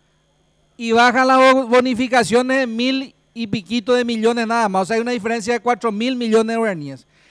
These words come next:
Y eso se da en cada institución de las que fueron beneficiadas por esta, por este mal llamado sinceramiento salarial. Realmente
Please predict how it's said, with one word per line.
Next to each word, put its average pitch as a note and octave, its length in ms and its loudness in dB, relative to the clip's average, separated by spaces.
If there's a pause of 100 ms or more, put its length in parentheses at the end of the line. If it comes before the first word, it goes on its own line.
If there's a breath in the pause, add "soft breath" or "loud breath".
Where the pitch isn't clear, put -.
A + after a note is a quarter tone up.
(180 soft breath)
Y G3+ 100 0
eso B3 220 4
se C#4 140 4
da A#3+ 260 4
en G#3+ 320 -2 (160)
cada C4+ 340 6
institución B3 840 2 (360)
de G#3 120 0
las A#3 180 2
que G#3+ 140 -2
fueron A#3 300 2
beneficiadas A3+ 1000 2 (1800)
por G#3 140 4
esta, G#3 760 4
por G3+ 120 4
este G#3 840 2
mal A3 420 4
llamado G#3 400 2
sinceramiento G3+ 920 -6
salarial. C#3+ 580 -6 (580)
Realmente B3+ 760 0